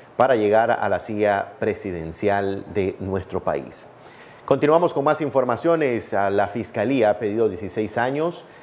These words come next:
de cárcel y ochocientos días multas contra el preso político Sergio Beteta, un joven que fue detenido en las inmediaciones de la Universidad Centroamericana. Esto lo ha revelado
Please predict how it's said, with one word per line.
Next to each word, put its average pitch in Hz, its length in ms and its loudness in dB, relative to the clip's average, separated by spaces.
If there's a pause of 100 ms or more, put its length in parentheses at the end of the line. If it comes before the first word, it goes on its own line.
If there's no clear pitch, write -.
(160)
de 95 280 0
cárcel 85 840 -2
y 101 300 -2
ochocientos 104 520 -2
días 113 340 0
multas 104 720 -4 (380)
contra 135 420 4
el 101 140 0
preso 117 340 -2
político 113 800 0
Sergio 110 580 0
Beteta, 160 540 0
un 151 100 -2
joven 147 260 4
que 107 120 -2
fue 127 160 2
detenido 117 400 0
en 127 40 -2
las 92 120 -4
inmediaciones 98 560 -4
de 98 100 2
la 92 220 2
Universidad 107 540 -2
Centroamericana. 90 960 -6 (300)
Esto 143 220 4
lo 127 120 6
ha 120 60 4
revelado 117 720 2